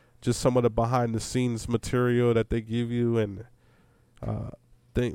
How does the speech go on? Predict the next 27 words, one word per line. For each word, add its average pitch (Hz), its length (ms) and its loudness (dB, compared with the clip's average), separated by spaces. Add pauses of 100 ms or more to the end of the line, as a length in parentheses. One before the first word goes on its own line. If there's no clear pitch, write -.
dealing 127 280 6
with 117 160 2
women 123 440 2
and 101 260 -4 (580)
situations 123 1040 0
and 107 120 0
relationships, 117 800 -2
man, 113 340 -2
it, 113 160 -2
it's, 120 200 -6 (140)
it's 113 240 -6
a - 20 -4
great 120 300 0
listen. 120 300 -2
You 117 100 -8
gotta 113 220 -2
go 113 120 -4
check 110 260 -6
that 113 180 -2
out. 110 280 -2 (440)
Nightcap 113 680 -4
with 120 220 -8
Shannon 113 380 -8
Sharpe 113 440 -6
and 110 120 -4
Ocho 110 340 -4
Cinco. 110 560 0